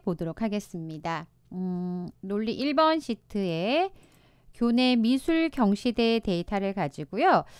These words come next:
점수를 기준으로 순위를 구해서 일 등이면 대상, 이 등이면 금상, 삼 위는 은상, 사 위는 동상,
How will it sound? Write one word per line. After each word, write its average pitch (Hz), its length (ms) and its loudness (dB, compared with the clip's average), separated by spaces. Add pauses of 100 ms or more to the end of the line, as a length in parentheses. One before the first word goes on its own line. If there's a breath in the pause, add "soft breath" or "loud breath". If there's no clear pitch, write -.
(240 soft breath)
점수를 311 460 2
기준으로 269 640 2
순위를 277 460 0
구해서 190 800 2
일 269 180 -4
등이면 247 560 2
대상, 175 420 -2 (260)
이 214 160 -4
등이면 202 640 2
금상, 180 460 0
삼 254 240 2
위는 262 460 4
은상, 190 500 0
사 - 220 -2
위는 208 420 0
동상, 208 440 2